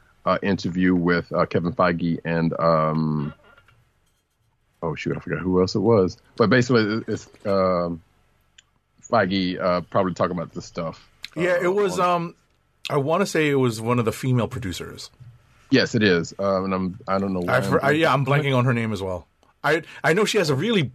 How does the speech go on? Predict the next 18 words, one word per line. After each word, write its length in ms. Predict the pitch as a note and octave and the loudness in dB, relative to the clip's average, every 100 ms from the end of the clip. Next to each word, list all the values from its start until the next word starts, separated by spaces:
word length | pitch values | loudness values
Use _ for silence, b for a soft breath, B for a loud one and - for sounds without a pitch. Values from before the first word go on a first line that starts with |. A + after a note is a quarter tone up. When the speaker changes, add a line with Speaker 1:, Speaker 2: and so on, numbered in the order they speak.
| _ | _
Speaker 2:
big 220 | D#3+ D#3 | -2 0
hairdo 680 | D3 - C3 A#2 G#2+ G2 G2 | -2 0 2 2 0 0 -2
in 100 | G2+ | 0
that 180 | G#2 F#2+ | 0 0
particular 420 | A2 - - F2+ | -4 -6 -6 -4
interview. 460 | F#2 F#2+ E2+ E2+ D2+ B B B - - | -4 -6 -4 -6 -8 B B B -4 -2
That's 240 | D#3+ G3+ | -2 0
what 160 | G#3+ F3 | 0 0
I'm 120 | D#3 | 0
remembering. 500 | C#3+ C#3 C#3+ G#2 G2+ | 0 0 0 -2 -2
Isn't 160 | A#2+ D3+ | -2 -2
that 160 | C3 | -2
terrible? 520 | - A2 B2 B2 B2+ B2+ b b b b b | 0 0 0 -2 -6 -8 b b b b b
Speaker 1:
Amy 200 | C#3 D3+ | -2 0
Pascal. 580 | D3+ D#3+ B2+ B2 F#2+ D#2+ | 0 -2 -4 -6 -10 -8
Speaker 2:
There 260 | - A#3+ F#3+ | -4 0 0
it 60 | D3+ | 0
is. 480 | C#3 C#3 C3 - | 0 0 -2 -8